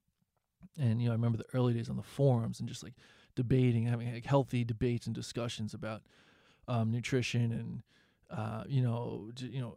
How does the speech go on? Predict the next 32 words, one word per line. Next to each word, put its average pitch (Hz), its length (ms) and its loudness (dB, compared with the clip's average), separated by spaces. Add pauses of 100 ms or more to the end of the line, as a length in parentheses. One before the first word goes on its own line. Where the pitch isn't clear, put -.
all 135 240 4
aspects 123 380 -4
of - 100 -14
training 120 640 2
and, 117 260 -8
and 120 160 -8
programming 117 720 -2
and 113 80 -8
all 107 140 -8
the 123 80 -16
stuff. 123 400 -2
And 117 100 -4
then, 113 80 -6
like, 113 160 -12 (580)
it 120 100 -16
seemed 139 140 0
like 120 100 -2
everyone 123 380 2
that 113 100 0
was 113 100 -6
involved 120 420 -2
at 113 120 -8
the - 60 -20
time, 104 200 -6
like, - 100 -10
that's - 180 -8
what - 80 -12
they - 60 -10
wanted - 300 -10
to - 80 -20
talk 135 320 -4
about. - 240 -16